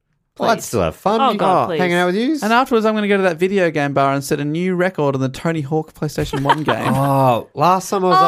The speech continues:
Speaker 1: up there, it was
Speaker 2: yeah, that
Speaker 1: closed. We gotta
Speaker 2: bar.
Speaker 1: get back there. The, um,
Speaker 3: What's it
Speaker 1: oh, I'm
Speaker 3: called?
Speaker 1: blanking on it, but it's a great bar.
Speaker 2: Yeah, we'll go back.
Speaker 3: Yeah, good fun. Good fun, that place. All right.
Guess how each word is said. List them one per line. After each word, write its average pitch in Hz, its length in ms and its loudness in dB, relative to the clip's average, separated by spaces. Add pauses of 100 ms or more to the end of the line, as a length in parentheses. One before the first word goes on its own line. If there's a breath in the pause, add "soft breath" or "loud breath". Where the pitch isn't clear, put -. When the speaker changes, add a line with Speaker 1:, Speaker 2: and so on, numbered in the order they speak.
Speaker 1:
up 415 60 0
there, - 160 2
it - 20 -2
was - 100 2
Speaker 2:
yeah, 508 80 0
that 523 120 0
Speaker 1:
closed. 160 420 4
We 139 140 2
gotta 151 180 4
Speaker 2:
bar. 147 120 0
Speaker 1:
get 107 100 -6
back 160 240 -2
there. 104 240 0
The, 110 380 -4
um, 104 420 -2 (680)
Speaker 3:
What's 233 160 -20
it 196 60 -16 (100)
Speaker 1:
oh, 214 40 -4
I'm 143 180 -2
Speaker 3:
called? - 20 -6
Speaker 1:
blanking 135 340 -6
on 80 120 -4
it, 73 100 -16 (100)
but 101 120 -8
it's 92 180 -6
a 82 40 -16
great 82 280 -6
bar. 73 320 -10 (460)
Speaker 2:
Yeah, 170 140 -10
we'll 160 100 -10
go 165 100 -8
back. 131 380 -12 (360)
Speaker 3:
Yeah, 135 180 -6
good 160 180 -4
fun. 127 320 -6 (180)
Good 143 140 -6
fun, 135 140 -4
that - 120 -8
place. 160 300 -4
All 233 80 2
right. 226 160 4